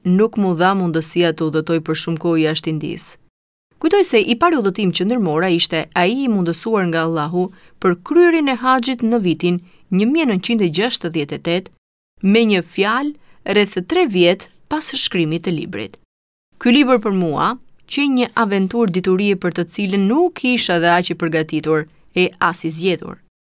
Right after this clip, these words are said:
Vërtet, ishte e këndshme, por edhe e rënd që një temë e tillë, që meritonte të trajtohej nga një pen tjetër më e aftë se imja, dhe me mendje më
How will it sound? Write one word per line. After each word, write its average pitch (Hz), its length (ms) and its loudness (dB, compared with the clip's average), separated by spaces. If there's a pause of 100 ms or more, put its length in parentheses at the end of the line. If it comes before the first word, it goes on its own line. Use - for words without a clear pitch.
(440)
Vërtet, 285 420 -2
ishte 240 260 2
e 190 60 -4
këndshme, 160 520 -8 (380)
por 196 300 0 (100)
edhe 233 240 4
e 190 140 2
rënd 190 320 0 (180)
që 170 160 -2
një 156 160 -4
temë 196 240 -2
e 156 120 -8
tillë, 170 380 0
që - 160 -10
meritonte 160 460 -2
të 147 140 -2
trajtohej 165 540 0
nga 147 120 -6
një 151 220 -6
pen 180 400 2
tjetër 180 520 0 (240)
më 180 240 2
e 392 120 4
aftë 160 300 -2
se 160 180 -2
imja, 160 400 -2 (460)
dhe 202 120 4
me 240 140 4
mendje 269 340 2
më 269 240 2